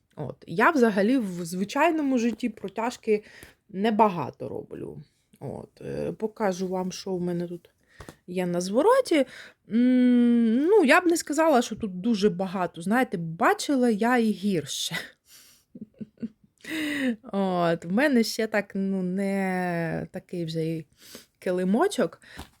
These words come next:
О, отут вниз, коли піде, тут буде отакий дуже темно-синій. Це не чорний, це дуже-дуже темно-синій.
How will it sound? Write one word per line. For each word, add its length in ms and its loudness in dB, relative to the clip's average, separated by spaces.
О, 280 4
отут 300 2
вниз, 380 6
коли 300 2
піде, 340 -2
тут 200 -4
буде 300 2
отакий 520 -2
дуже 240 0
темно-синій. 720 2
Це 180 0
не 120 4
чорний, 420 0
це 140 -4
дуже-дуже 680 4
темно-синій. 800 -4